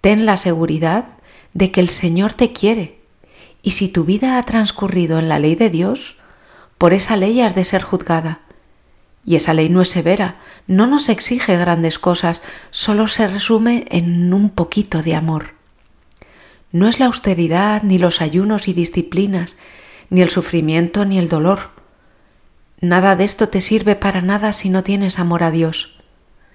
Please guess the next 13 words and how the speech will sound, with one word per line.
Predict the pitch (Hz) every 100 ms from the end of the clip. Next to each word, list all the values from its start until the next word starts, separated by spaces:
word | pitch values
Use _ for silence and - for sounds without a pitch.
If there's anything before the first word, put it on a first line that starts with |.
| _ _ _ -
Ejercítate | 190 - 180 - 220 226 220 220
en | 196
ello | 220 190 180
en | 180
estos | 180 170 -
últimos | 185 185 175 165
años | 196 190 185 185 - - -
y | - 175
ya | 196
verás | 202 233 247 -
cómo | 185 180
eres | 175 170
santa. | - 165 156 160